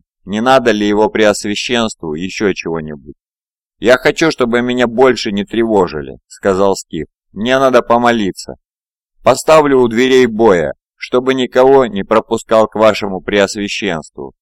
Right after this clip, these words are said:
поклонился метрдотель. «Полагаю, это не обязательно», заметил Стив. «Но в общем, как хотите». Через несколько минут, услышав шелест в коридоре, Стив заглянул в глазок выходной двери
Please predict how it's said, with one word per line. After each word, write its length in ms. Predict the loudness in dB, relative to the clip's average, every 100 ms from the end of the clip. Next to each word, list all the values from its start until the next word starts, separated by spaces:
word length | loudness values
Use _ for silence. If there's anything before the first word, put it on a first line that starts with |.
| _ _ _
поклонился 640 | -2 0 -2 -2 -4 -4 -6
метрдотель. 800 | -6 -6 -2 -2 -2 -4 -6 -8 _ _ _ _ _ _ _ -2
«Полагаю, 560 | 2 4 4 6 6 6
это 240 | 2 0
не 100 | 0
обязательно», 800 | 0 0 2 2 2 -6 -8 -10
заметил 480 | -8 -6 -6 -4 -6
Стив. 300 | -8 -12 -14 _ _
«Но 240 | -2 2
в 40 | 4
общем, 340 | 2 -2 0
как 200 | 0 0
хотите». 520 | -4 -6 -10 -12 -14 -20 _ _ _ _ _
Через 380 | -8 -4 -2 -2
несколько 480 | -2 -2 -2 -2 -2
минут, 400 | -4 -4 -4 -4 _ _
услышав 580 | -12 -6 -2 0 0 -2
шелест 500 | -2 0 0 -4 -4
в 40 |
коридоре, 640 | -2 0 2 2 2 0 -10 _
Стив 360 | -20 -4 -2 0
заглянул 560 | -2 -2 -4 -2 -2
в 40 | -2
глазок 480 | -2 0 0 -2 -6
выходной 540 | -12 -4 -4 -2 -4
двери 440 | -4 -4 -4 -4